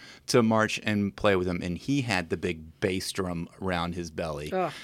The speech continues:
Speaker 1: And I was like, "Oh, Pierce, like, that is gonna be challenging." And he sucked it up as a freshman, ninth grader, and walked up and down the streets and did it. So I, I can't imagine. So kids, if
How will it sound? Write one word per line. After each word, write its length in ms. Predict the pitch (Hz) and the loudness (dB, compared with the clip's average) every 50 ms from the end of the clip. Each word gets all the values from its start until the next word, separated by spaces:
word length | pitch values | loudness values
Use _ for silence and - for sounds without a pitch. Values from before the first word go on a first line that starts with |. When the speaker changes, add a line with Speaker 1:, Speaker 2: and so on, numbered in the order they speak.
| - - - | -16 -4 4
Speaker 1:
And 180 | 120 120 113 | 4 6 6
I 80 | 113 110 | 6 4
was 100 | 107 95 | 4 4
like, 120 | 107 104 - - | 2 0 2 2
"Oh, 160 | 120 107 95 | 2 2 2
Pierce, 460 | - - 113 95 90 90 - - - | 0 0 0 2 2 0 -2 -6 -2
like, 180 | 101 98 92 - | 0 -2 0 2
that 180 | - 110 104 104 | 4 4 4 4
is 120 | 101 92 | 2 0
gonna 120 | - 104 95 | 0 -2 -2
be 100 | 95 90 | -2 -2
challenging." 600 | - - 92 90 87 87 85 85 85 87 85 90 - | 2 2 2 2 2 -2 -4 -4 -6 -6 -8 -8 -8
And 120 | 104 101 107 | -6 -4 -2
he 80 | 131 143 | -2 -2
sucked 260 | - - 160 156 - | -2 -2 -2 -2 -2
it 80 | 143 127 | -2 -2
up 180 | 135 139 - | -2 0 2
as 120 | 131 120 113 | 0 2 4
a 160 | 120 110 107 | 4 4 4
freshman, 480 | - - - 120 117 113 - - 120 113 | 2 -2 -2 -2 -2 -2 -2 -2 0 0
ninth 220 | 110 110 107 110 | 0 0 -2 -2
grader, 320 | - - 104 104 104 110 110 | 0 0 2 2 2 2 2
and 180 | 104 95 82 - _ _ _ _ _ _ _ _ _ - - 90 | 2 0 0 -4 _ _ _ _ _ _ _ _ _ -14 -4 2
walked 260 | 90 95 107 - - | 2 2 2 2 0
up 140 | 117 - 117 | -2 0 2
and 100 | 110 104 | 2 4
down 240 | 113 113 113 113 | 4 4 4 4
the 80 | 110 110 | 2 2
streets 380 | - - - 117 117 113 - - | 0 2 2 2 2 2 2 0
and 100 | 113 110 | 2 4
did 140 | 131 120 101 | 4 4 4
it. 220 | 101 - - - | 2 0 -2 -4
So 240 | - - 98 98 92 - - - _ _ - | 2 4 4 4 2 -2 -8 -20 _ _ -2
I, 140 | 123 107 - - - - | -2 -2 -2 -4 -8 -10
I 40 | 104 | -8
can't 240 | - - 113 101 87 | -4 0 0 0 2
imagine. 300 | 85 82 78 78 - - | 0 0 -2 -4 -4 -4
So 140 | - 95 | -4 -4
kids, 380 | - - - 165 170 143 - - - - - - - _ - - - _ - | -2 4 4 4 4 4 0 -4 -6 -10 -20 -20 -20 _ -20 -20 -18 _ -2
if 200 | 107 98 - | -2 -2 -2